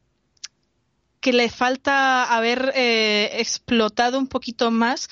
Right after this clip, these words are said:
no solo a los personajes, como so-, tú has dicho, sobre todo el de Taika Waititi me parece súper guay como personaje, más que el de ella, y realmente n-,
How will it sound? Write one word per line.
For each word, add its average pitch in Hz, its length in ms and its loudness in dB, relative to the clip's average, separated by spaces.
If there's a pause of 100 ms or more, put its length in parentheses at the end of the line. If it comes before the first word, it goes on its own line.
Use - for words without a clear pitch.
(480)
no 262 260 6
solo 277 320 0
a 202 80 2
los 196 180 -2
personajes, 214 480 -2
como 208 180 -2
so-, 208 180 0
tú - 140 -2
has 208 100 0
dicho, 214 260 -2
sobre 202 260 0
todo 220 220 2
el 247 80 0
de 226 80 0
Taika 214 260 -2
Waititi 214 420 0
me 240 100 2
parece 190 420 -2 (160)
súper 190 380 0
guay 180 420 0
como 220 200 2
personaje, 202 520 -2
más 233 160 0
que 190 300 0
el 185 100 0
de 185 160 4
ella, 233 240 2 (420)
y 208 360 2
realmente 208 460 2
n-, 190 380 0